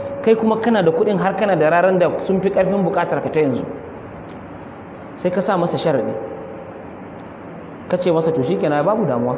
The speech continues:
Dubu ɗari kake ko dubu goma kake buƙata gashi, amma za ka dawo min da dubu goma sha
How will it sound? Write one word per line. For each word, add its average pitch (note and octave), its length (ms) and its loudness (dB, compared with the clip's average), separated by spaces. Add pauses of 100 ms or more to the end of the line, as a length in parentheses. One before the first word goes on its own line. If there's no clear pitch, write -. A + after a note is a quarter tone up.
(680)
Dubu F3+ 240 2
ɗari E3+ 240 4
kake E3 240 0
ko F3 120 2
dubu F#3+ 220 4
goma G3 220 4
kake F#3 180 2
buƙata E3 400 2
gashi, C3 260 0
amma D#3 220 2
za F#3+ 100 4
ka F3+ 100 2
dawo F3+ 180 4
min F#3+ 120 2
da D#3 80 2
dubu D3 220 2
goma D3 240 2
sha B2 120 2